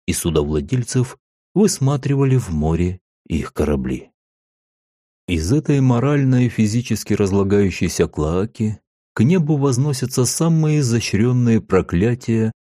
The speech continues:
на сотни языков и диалектов.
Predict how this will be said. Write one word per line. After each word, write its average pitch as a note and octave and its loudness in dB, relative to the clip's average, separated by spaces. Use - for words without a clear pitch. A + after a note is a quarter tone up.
на E3 2
сотни E3+ 0
языков A2 0
и G#2 0
диалектов. D#2+ -2